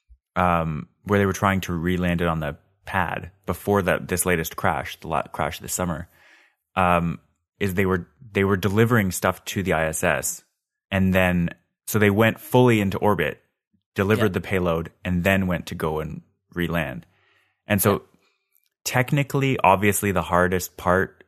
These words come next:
Speaker 1: is the landing 'cause, like, payloads have been delivered to the I S S for years, but the hard part is the landing part. But I'm sure they wouldn't be sending this rocket to space if they hadn't successfully done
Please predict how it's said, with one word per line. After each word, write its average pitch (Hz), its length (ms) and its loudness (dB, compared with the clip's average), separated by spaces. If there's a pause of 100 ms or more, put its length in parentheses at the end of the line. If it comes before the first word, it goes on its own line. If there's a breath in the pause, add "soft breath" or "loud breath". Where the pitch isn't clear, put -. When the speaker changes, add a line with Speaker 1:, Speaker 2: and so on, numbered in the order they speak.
(100)
Speaker 1:
is 87 240 -4
the 85 100 -2
landing 95 360 0
'cause, 85 180 -6 (320)
like, 85 180 -2 (480)
payloads 101 340 2
have 90 100 0
been 85 80 0
delivered 85 300 -2
to 92 80 -2
the 85 40 2
I 78 120 0
S 76 120 -6
S 78 140 -4
for - 180 -8
years, 92 460 -2 (640 soft breath)
but 85 240 0 (380)
the 95 140 -2
hard 101 320 0
part 92 320 2
is 80 180 -4
the 82 80 -6
landing 87 340 0
part. - 320 -6 (100)
But - 320 -2
I'm 90 160 2
sure 98 600 2 (160)
they 92 140 -2
wouldn't 104 320 2
be 95 100 -2
sending 92 420 0
this 87 160 -6
rocket 85 300 -4
to - 60 -14
space 90 440 0
if - 140 -12
they 92 80 -2
hadn't 95 220 0
successfully 92 600 -2
done 85 420 0